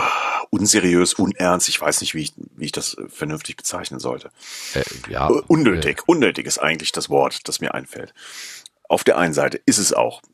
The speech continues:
Speaker 1: Ähm, alles, was du hier machen kannst, kannst du im, im, im Netz auch anders machen. Mit, mit bekannten Mitteln und wenn's nur für D E nutzen ist und dann den Podcatcher nutzen.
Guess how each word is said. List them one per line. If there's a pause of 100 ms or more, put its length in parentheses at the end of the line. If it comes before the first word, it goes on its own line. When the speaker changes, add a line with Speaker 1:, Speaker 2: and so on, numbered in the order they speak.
Speaker 1:
Ähm,
alles,
was
du
hier
machen
kannst,
kannst
du
im,
im,
im
Netz
auch
anders
machen. (160)
Mit,
mit
bekannten
Mitteln
und
wenn's
nur
für
D
E
nutzen
ist
und
dann
den
Podcatcher
nutzen.